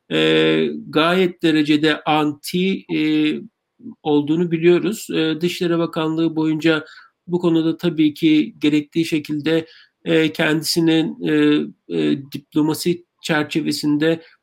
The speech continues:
Türkiye ile ilişkilerin kesilmemesi, kırılmaması için, ki zaten Trump'ın etkisiyle yapmadı ama ba-, e, seçimi kaybettiği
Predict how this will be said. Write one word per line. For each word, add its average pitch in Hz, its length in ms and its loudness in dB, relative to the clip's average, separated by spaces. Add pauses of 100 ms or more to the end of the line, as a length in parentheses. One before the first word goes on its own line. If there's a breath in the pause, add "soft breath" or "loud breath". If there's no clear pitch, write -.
(120)
Türkiye 175 380 2
ile 160 140 2
ilişkilerin 156 680 -2
kesilmemesi, 156 800 -6
kırılmaması 156 560 -2
için, 147 320 2
ki 175 180 -10
zaten 147 420 0
Trump'ın 147 380 -4
etkisiyle 151 640 0 (260 loud breath)
yapmadı 196 600 2
ama 220 580 0
ba-, 190 580 0
e, 185 40 2
seçimi 220 440 -2
kaybettiği 208 1040 0